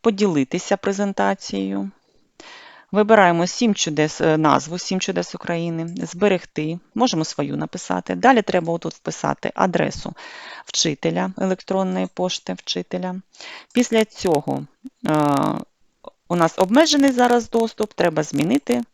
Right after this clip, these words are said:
доступ, вибрати усіх, хто має посилання. Для перевірки достатньо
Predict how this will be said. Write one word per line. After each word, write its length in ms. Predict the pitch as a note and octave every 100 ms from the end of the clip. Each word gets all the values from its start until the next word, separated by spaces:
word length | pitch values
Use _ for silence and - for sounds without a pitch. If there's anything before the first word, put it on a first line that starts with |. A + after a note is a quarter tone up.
| _ _
доступ, 600 | D#3 D3+ C3+ - F#3+ -
вибрати 400 | F#3+ E3+ D3+ -
усіх, 280 | D#3 - A3
хто 180 | - E3
має 260 | D#3+ D3 C#3
посилання. 800 | D3+ - D#3 C3+ B2 C3+ F#2+ G#3 - - -
Для 120 | - A#3+
перевірки 600 | B3 A#3 F#3+ E3 - D#3
достатньо 640 | F3+ - E3+ D3+ -